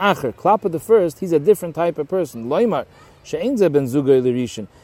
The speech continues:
He's not comparable to the first husband. The first husband, ze hoitzi rishon mibeisai.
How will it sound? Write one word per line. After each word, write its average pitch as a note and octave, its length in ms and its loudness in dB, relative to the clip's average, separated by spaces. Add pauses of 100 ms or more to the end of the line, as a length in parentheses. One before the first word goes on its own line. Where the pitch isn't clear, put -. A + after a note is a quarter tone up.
(180)
He's E3 140 -6
not A3+ 220 0
comparable D3+ 520 0
to C#3 80 -6
the B2+ 100 -4
first B2+ 300 -2
husband. G#2+ 280 2
The B2 100 -6
first C4 280 2
husband, C#3 380 0
ze C#3 60 2
hoitzi C#3 440 0
rishon C3+ 300 -6
mibeisai. F3 400 2